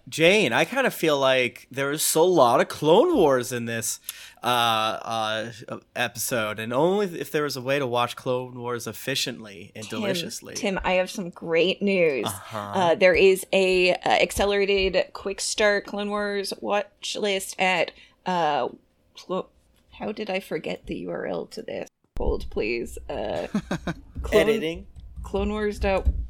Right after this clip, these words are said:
Speaker 2: watch? Yes. Sorry. Uh, there is an accelerated quick start, uh, watch list at clone wars dot watch that hits, uh, as many of the highs and as few of the lows as possible. Hit it up.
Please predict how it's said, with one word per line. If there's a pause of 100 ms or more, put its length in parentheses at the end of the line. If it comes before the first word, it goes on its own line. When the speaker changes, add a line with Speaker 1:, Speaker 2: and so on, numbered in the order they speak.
Speaker 2:
watch?
Yes. (720)
Sorry.
Uh,
there
is
an
accelerated
quick
start,
uh, (280)
watch
list
at
clone
wars
dot
watch
that (280)
hits,
uh,
as
many
of
the
highs
and
as
few
of (160)
the
lows
as
possible. (680)
Hit
it
up.